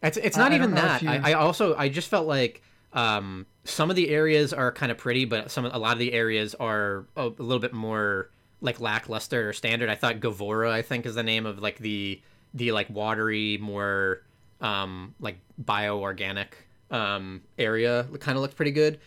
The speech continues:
Speaker 1: But I also noticed that, like, it's a Metroid, so you have these hallways,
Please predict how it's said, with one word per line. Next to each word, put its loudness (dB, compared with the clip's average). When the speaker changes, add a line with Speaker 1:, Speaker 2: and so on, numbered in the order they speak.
Speaker 1:
But 2
I 4
also 2
noticed 2
that, -2
like, 0
it's -4
a 0
Metroid, 0
so -4
you 0
have 0
these -4
hallways, 0